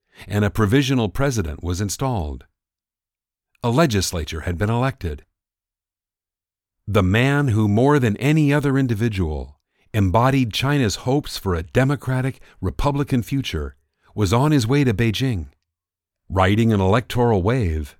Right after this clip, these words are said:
that had seen his party claim a majority in the new assembly.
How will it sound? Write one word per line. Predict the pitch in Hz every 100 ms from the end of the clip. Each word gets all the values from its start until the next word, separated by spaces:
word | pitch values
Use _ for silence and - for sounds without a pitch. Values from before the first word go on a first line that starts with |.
| -
that | 107
had | 107 -
seen | 143 151
his | 139 135
party | - 151 135 95
claim | - 135 139
a | 135
majority | 131 117 151 113 78 - _ _ _
in | 110 101
the | 90
new | 101 104
assembly. | 95 113 113 80 69